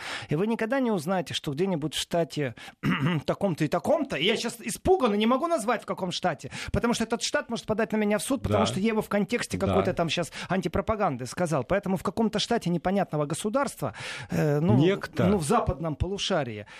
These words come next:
Speaker 1: э, может воспользоваться этой фотографией злоупотребления. Считайте, что это правда жизни теперь такая. Фотографии воруют из общего доступа.
Speaker 2: Да, и кто-то будет возбуждаться на вашего ребёнка.
Speaker 1: Так, Владимир, перестаньте. Ну что, что же это вы
Speaker 2: Ну,
Speaker 1: такое
Speaker 2: ну, что,
Speaker 1: говорите?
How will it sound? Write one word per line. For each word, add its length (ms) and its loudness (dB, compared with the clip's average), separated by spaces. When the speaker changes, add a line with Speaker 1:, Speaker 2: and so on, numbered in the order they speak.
Speaker 1:
э, 120 -2
может 280 2
воспользоваться 600 -2
этой 140 -2
фотографией 580 -2
злоупотребления. 680 -2
Считайте, 380 -2
что 160 -2
это 140 -2
правда 320 -2
жизни 340 0
теперь 300 -6
такая. 440 -4
Фотографии 600 -2
воруют 420 2
из 100 -8
общего 360 -4
доступа. 520 -6
Speaker 2:
Да, 300 -2
и 80 2
кто-то 300 0
будет 240 2
возбуждаться 580 2
на 80 4
вашего 280 0
ребёнка. 360 -4
Speaker 1:
Так, 340 2
Владимир, 380 4
перестаньте. 580 0
Ну 80 0
что, 220 -2
что 240 0
же 120 0
это 140 0
вы 100 2
Speaker 2:
Ну, 40 -2
Speaker 1:
такое 280 6
Speaker 2:
ну, 160 8
что, 100 6
Speaker 1:
говорите? 180 6